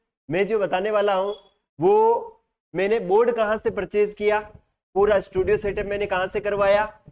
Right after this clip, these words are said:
उसकी मैं आपको पूरी detail से जानकारी देने वाला हूं साथियों।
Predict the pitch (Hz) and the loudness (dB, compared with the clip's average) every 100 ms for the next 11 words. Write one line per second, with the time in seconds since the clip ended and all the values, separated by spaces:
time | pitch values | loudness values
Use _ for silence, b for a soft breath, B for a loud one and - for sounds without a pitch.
0 | _ 208 - 240 240 233 214 220 220 208 | _ -8 -6 -4 0 2 0 0 0 0
1 | 208 185 175 202 196 202 190 160 170 185 | -2 -6 -2 0 0 -6 -4 -2 -2 -2
2 | 190 190 190 185 185 196 190 170 190 202 | -2 -2 -2 0 0 -2 -4 -4 -2 -4